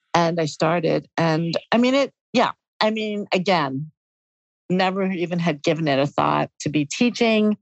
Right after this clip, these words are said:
And it was something totally new. It was second year students. So, like, they had already been in the school for, you know,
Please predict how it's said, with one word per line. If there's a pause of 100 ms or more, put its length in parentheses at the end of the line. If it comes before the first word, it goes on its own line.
(760)
And
it
was
something
totally
new.
It
was
second
year
students.
So,
like,
they
had
already
been
in
the
school
for,
you
know,